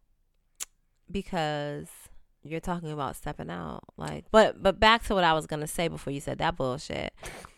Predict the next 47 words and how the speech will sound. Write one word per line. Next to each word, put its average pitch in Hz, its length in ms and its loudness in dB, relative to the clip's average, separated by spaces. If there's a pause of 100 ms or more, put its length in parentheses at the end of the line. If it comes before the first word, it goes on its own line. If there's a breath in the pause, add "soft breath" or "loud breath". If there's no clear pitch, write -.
Um, 160 640 0 (720)
you 202 100 -2
know, 175 120 4
like, 156 200 2
that 190 200 4
used, 202 160 -6
that's 185 200 2
why 202 140 4
my, 156 180 0
my 143 380 -2
old 151 340 -2
motto, 143 520 -4
you 135 140 -6
know 151 80 -2
what 147 60 -6
I'm 147 60 -8
saying? 143 300 -8
Like, 139 180 -10
when 147 120 -6
I 139 100 -2
was 147 240 0
single, 147 680 -4
it - 60 -4
was, 139 260 -4 (100)
it 143 80 -6
was 143 220 -8
always, 143 520 -2
like, 131 400 -8
three 156 160 -2
for - 140 -8
the 151 80 -6
stripes, 151 560 -4
right? 151 240 -4
You 156 140 -6
get 208 200 -2
three 208 220 0
chances 202 460 -2
to 170 80 2
<laughs> - 0 -
get 170 280 0
this 160 200 -6
shit 160 240 -6
right 143 360 -6 (560 soft breath)
most 202 320 2
of 135 120 -6
the - 80 -14
time. - 480 -12